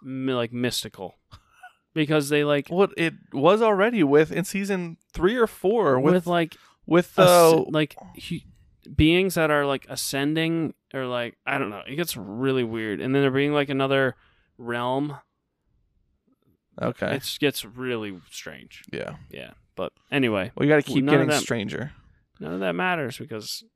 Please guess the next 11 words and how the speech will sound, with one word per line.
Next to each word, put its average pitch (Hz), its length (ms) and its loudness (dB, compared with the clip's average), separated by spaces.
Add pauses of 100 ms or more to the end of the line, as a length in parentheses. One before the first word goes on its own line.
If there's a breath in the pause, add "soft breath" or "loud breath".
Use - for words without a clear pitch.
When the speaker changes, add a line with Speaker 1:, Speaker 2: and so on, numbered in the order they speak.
(100)
Speaker 1:
why 120 200 -2
would 156 140 -2
you 143 80 -4
watch 120 220 -2
anything 117 360 -10
except 98 440 -6
for - 320 -10 (680)
Speaker 2:
Fast - 360 2
and 202 120 0
Furious. 151 800 2
Speaker 1:
Podcast. - 800 -12